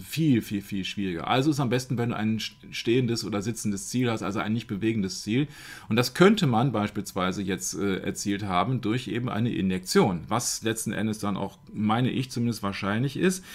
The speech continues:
weil der Herr Kennedy sich jetzt wirklich nur an die Kehle greift, also er könnte dann genauso gut irgendwie so gelähmt sein und, äh, wenn er gelähmt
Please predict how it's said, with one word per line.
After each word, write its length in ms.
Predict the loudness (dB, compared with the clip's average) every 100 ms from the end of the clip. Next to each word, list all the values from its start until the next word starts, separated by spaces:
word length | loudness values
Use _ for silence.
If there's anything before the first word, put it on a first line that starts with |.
| -16 -2
weil 140 | 2 4
der 120 | 4
Herr 100 | 2
Kennedy 460 | 2 2 2 2
sich 180 | 0 0
jetzt 260 | -2 -2 0
wirklich 320 | 0 -2 -2
nur 160 | -2 2
an 80 |
die 80 | 0
Kehle 320 | 2 2 2
greift, 480 | 2 -2 0 0 0
also 180 | -2 -4
er 60 | -4
könnte 280 | -2 -2 0
dann 100 | 0
genauso 380 | 0 0 -2
gut 160 | -4 -2
irgendwie 300 | -2 0 -2
so 120 | -2
gelähmt 340 | 0 2 2 0
sein 260 | -2 -2
und, 320 | 0 -2 -2
äh, 220 | -2 -2 2
wenn 200 | 2 4
er 160 | 2
gelähmt 160 | 2